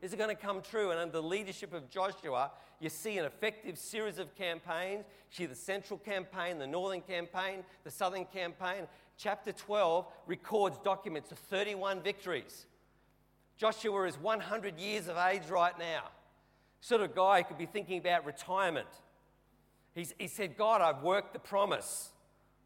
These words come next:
I've done the deed." But you know, God again intervenes in humanity and reminds them, "I've got something for you to do. There is still more for you to do." And it says in Joshua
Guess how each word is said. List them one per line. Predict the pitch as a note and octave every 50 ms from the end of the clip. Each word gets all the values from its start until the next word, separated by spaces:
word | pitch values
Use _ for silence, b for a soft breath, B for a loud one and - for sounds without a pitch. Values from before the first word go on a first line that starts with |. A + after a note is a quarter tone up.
| _ _ -
I've | D3+ C3
done | - A#3 A#3 G#3+
the | F#3 E3+
deed." | C#3 G3 G3 G#3 G#3+ F3+ D3 A2+
But | - E3 F3
you | G#3
know, | G3+ G3+
God | D#3 - G#3 G#3+ G#3 G#3 G3 F3+ - D#3+
again | C#3+ C3+ F#3 G3 G#3 G#3 E3+ -
intervenes | G#3 G#3+ F3 - G3+ F3 C#3+ G3 G3+ G#3 G3 E3
in | F#3 F3+ E3+
humanity | D3+ F3+ E3+ E3 F3 F3+ F#3 F#3 F3 D#3 C3+ G#2+ - B B B B B B -
and | - F#3+ F3+
reminds | F3 F3+ F3 F3+ F#3+ G#3+ A3 G3+ C#3+
them, | E3 D3+ D#3+
"I've | F3 F3+ F#3 F3+ - - - -
got | - G#3+ G#3+ G#3+ G#3+ - -
something | - - - - G#3+ G#3+ G#3 - - G#3+ G3 F#3+
for | - - F#3+
you | F#3+ E3+ F3+ G3
to | G3+ F#3
do. | D3 C3 F#3 G3+ G#3 F#3 C#3 A2 F2+ - - b b b b b b b b b -
There | E3 E3+ F3+
is | F#3 F3+
still | - - - B3 A#3 A#3
more | A3 G3+ G#3 A3 G#3
for | G#3+ - G3
you | G3
to | F#3 F#3
do." | E3+ F#3+ A3 A#3 G#3+
And | F3 D#3+
it | -
says | - - G#3 G#3 F#3+ - F#3
in | E3 D3+
Joshua | C3+ - G#3 G3+ G3+ - - - F#3 F3+ F3+ E3+ D#3